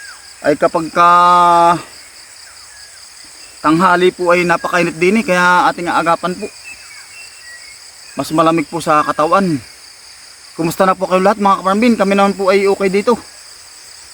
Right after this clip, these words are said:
At tuloy-tuloy pa rin po tayo sa ating pagtatanim. Marami po ang ating magawa kapag ka maaga po tayo sa bukid. Ngayon po ay dito po tayo sa ating pagtatanim po,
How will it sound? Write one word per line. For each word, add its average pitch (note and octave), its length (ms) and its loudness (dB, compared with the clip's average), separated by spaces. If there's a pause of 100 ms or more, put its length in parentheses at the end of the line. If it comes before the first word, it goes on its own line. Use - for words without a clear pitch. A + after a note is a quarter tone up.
(720)
At D#3 480 2
tuloy-tuloy E3+ 400 0
pa E3 160 -2
rin - 80 -8
po F3 80 -8
tayo E3 160 -2
sa D#3 160 -2
ating D3+ 160 -8
pagtatanim. D#3+ 680 -4 (680)
Marami E3+ 320 0
po E3+ 160 -8
ang E3 80 0
ating E3+ 160 -2
magawa E3 320 2
kapag D3+ 240 -4
ka D3+ 160 0
maaga D3 320 2
po - 80 -14
tayo C#3+ 160 -2
sa C#3+ 160 -4
bukid. D3+ 240 -4 (640)
Ngayon F#3+ 320 -2
po F#3+ 160 2
ay G3 320 4
dito G3 240 0
po G3+ 160 -2
tayo G3+ 240 0
sa F3+ 160 0
ating F#3 80 -8
pagtatanim F3 400 -4
po, G#3 160 -6